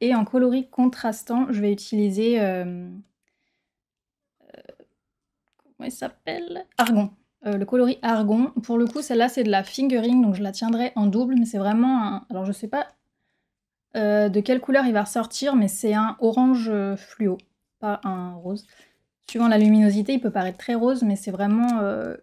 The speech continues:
à la bonne lumière, il est vraiment orange, orange, quoi. Donc je trouvais ça sympa, euh, d'avoir, euh, voilà, deux, deux esprits un peu différents,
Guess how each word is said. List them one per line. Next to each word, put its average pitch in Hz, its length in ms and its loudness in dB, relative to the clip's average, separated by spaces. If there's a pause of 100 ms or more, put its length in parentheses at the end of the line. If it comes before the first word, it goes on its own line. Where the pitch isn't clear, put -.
à 220 100 0
la 214 80 4
bonne 220 180 4
lumière, 226 300 4
il 208 80 -2
est 185 60 -2
vraiment 196 400 0
orange, 208 480 2
orange, 185 320 -4
quoi. - 160 -20 (1600)
Donc 220 100 2
je - 60 -6
trouvais 247 220 4
ça 302 120 4
sympa, 247 760 4
euh, 202 60 4
d'avoir, 208 520 4
euh, 185 420 0
voilà, 196 240 -2
deux, 262 560 4 (1200)
deux 247 260 4
esprits 247 400 2
un 226 180 2
peu 269 480 2
différents, 233 640 0